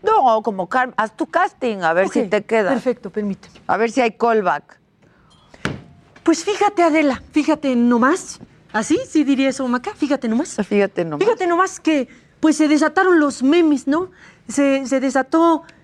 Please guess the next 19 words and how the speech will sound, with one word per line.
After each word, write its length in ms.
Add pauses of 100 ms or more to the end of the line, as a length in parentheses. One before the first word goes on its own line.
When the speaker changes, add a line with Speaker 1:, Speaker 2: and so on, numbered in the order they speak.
(140)
Speaker 2:
la 180
memisa, 640
¿no? 140
Se 160
subieron 340
al 120
tren 240
del 200
meme. 300
¿Viste 320
mi 80
juego 240
de 60
palabras? 380
Speaker 1:
Sí, 260
sí. 520
Speaker 2:
Tren 160
del 160
meme. 320